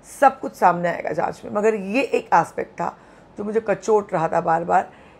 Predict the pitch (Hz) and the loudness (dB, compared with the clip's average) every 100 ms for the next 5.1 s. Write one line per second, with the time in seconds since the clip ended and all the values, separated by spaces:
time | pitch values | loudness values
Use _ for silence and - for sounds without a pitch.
0 | - - 254 - - 196 269 226 247 247 | -20 -10 -8 4 6 8 6 -4 -4 -4
1 | 226 247 - - 233 - 247 226 202 214 | -4 -8 -8 -12 -14 -12 -12 -4 -2 -2
2 | - 196 180 175 - _ _ _ _ - | -4 -6 -6 -8 -14 _ _ _ _ -6
3 | 240 202 294 226 220 226 269 254 233 247 | -4 -4 -2 4 4 4 -2 -2 0 -2
4 | 220 - _ 247 233 208 202 - 214 214 | -4 -16 _ -6 0 0 -2 2 4 4